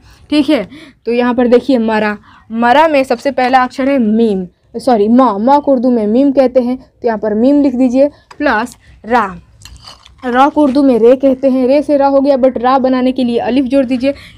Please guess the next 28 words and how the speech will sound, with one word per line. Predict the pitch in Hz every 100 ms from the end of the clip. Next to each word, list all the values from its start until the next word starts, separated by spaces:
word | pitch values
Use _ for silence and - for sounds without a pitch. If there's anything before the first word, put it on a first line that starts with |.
| 370
इन | 415 381
तीनों | 370 359
को | 359 359
जोड़ना | 302 302 302
बहुत | 254 294
ज़्यादा | 294 277
आसान | 262 254 240
है। | 254 - -
देखिए | 320 359
मीम | 311 269 359 349
का | 320
आप | 311
लोग | 320
जानते | 294 285 285
हैं | 302
इतना | 269 269
ही | 277
पार्ट | 262 254
उठाया | 254 247 240
जाता | 240 233
है, | 226 233 - -
देखिए | 214 208
मीम | 208 240 262
का | 254
इतना | 247 254
पार्ट | 247 247 220
उठा | 226 254
लीजिए, | 262 277 247